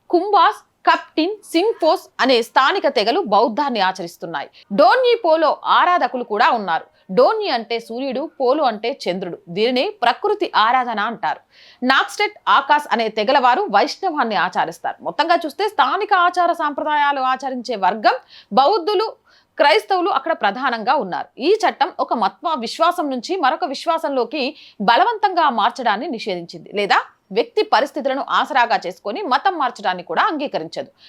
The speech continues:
అలా బలవంతపు మత మార్పిడులకు పాల్పడితే రెండేళ్లు జైలు శిక్ష, పదివేల వరకు జరిమానా విధించే అవకాశం ఉంది.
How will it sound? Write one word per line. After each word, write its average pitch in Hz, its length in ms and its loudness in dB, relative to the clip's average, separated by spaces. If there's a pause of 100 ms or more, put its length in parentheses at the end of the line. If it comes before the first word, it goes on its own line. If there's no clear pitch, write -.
(160)
అలా 453 260 6
బలవంతపు 415 520 2
మత 285 260 2
మార్పిడులకు 339 560 -2
పాల్పడితే 262 580 0
రెండేళ్లు 302 540 -2
జైలు 220 280 -2
శిక్ష, 254 260 -10 (440)
పదివేల 381 380 2
వరకు 359 320 0
జరిమానా 302 440 0
విధించే 233 380 -4
అవకాశం 202 460 0
ఉంది. 147 140 -20